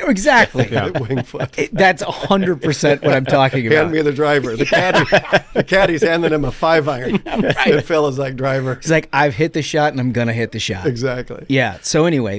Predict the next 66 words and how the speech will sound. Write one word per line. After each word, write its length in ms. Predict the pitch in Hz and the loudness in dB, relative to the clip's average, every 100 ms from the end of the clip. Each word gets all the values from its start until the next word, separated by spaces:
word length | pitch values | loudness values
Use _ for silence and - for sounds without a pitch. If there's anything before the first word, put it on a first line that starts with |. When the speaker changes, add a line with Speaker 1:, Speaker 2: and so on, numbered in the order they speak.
| 101 | 0
Speaker 1:
those 220 | 196 220 | 4 4
are 40 | 240 | 2
the 80 | 226 | -2
two 220 | - 156 | -2 -4
polls. 600 | - 110 101 98 - - _ _ _ | -2 -2 -2 -6 -10 -18 _ _ _
Brian 180 | 120 113 | -6 -4
Hook, 220 | 110 104 | -6 -6
where 60 | 110 | -6
do 80 | 107 | -6
you 60 | |
find 200 | 98 107 | -6 -6
yourself? 440 | 98 - - - - _ _ _ - - - - - _ | -6 -10 -12 -16 -20 _ _ _ -20 -20 -20 -20 -20 _
Speaker 3:
It's, 260 | 175 185 - | -6 -4 -8
uh, 600 | - - 147 151 151 143 | -14 -8 -2 0 2 0
I 80 | 143 | -2
probably 380 | 135 175 190 180 | -4 -2 0 -2
chose 320 | - 160 147 | 0 0 0
the 80 | 151 | 0
wrong 240 | 135 143 | 0 0
profession 500 | 135 131 151 143 165 | -2 -4 -2 -2 -2
for 300 | 135 170 180 | -4 -2 -2
it, 80 | 185 | -2
but 100 | 143 | -4
it's 200 | 127 - | -6 -6
the 100 | 131 | -8
thrill 280 | - 135 131 | -4 -2 0
of 100 | 113 | -2
victory. 480 | 123 117 147 147 151 | -6 -4 -2 -2 -2
Speaker 1:
Mm-hmm. 260 | 110 120 113 - _ _ - | -4 -4 -6 -10 _ _ -16
Speaker 3:
Uh, 300 | - 127 120 | -6 -4 -4
there 200 | 120 131 | -4 -2
aren't 200 | 160 214 | 0 0
a 20 | 226 | 0
lot 240 | 208 190 | 0 0
of 60 | 180 | 0
wins 320 | 185 185 147 | 0 -2 -2
in 80 | 127 | -4
foreign 320 | 131 127 113 | -2 -4 -2
policy. 640 | 127 120 110 110 - 104 | -4 -4 -6 -10 -12 -10
I 80 | 110 | -6
remember 300 | 127 139 151 | -2 -2 -2
telling 320 | 131 147 151 | -4 -4 -4
this 100 | 123 - | -6 -10
to 120 | 113 | -10
Jared. 420 | 107 135 139 113 | -6 -4 -4 -4
We 80 | 139 | -2
were, 260 | 143 143 - | -2 -4 -2
we 120 | 143 | -4
took 280 | 135 185 - | -2 -4 -4
the 100 | - | -8
first 420 | - 190 190 - | -6 -4 -4 -6
flight 460 | - 147 147 127 - | -6 -2 -2 -4 -8
from 220 | 123 120 | -6 -2
U 200 | 135 147 | 0 0
A 100 | 135 | -2
E, 260 | 131 127 117 | -4 -6 -6
from 220 | 131 127 | -4 -2
Abu 240 | 156 151 | -2 -2
Dhabi, 440 | 135 131 123 127 - | -2 -2 -4 -8 -8
sorry, 220 | 143 120 | -6 -6
from 140 | 120 | -2
Israel 400 | 151 143 160 151 | -2 -2 -2 -2
to 140 | - 123 | -4 -6
U 180 | 123 135 | -4 -4
A 60 | |
E. 340 | 120 120 113 | -6 -8 -12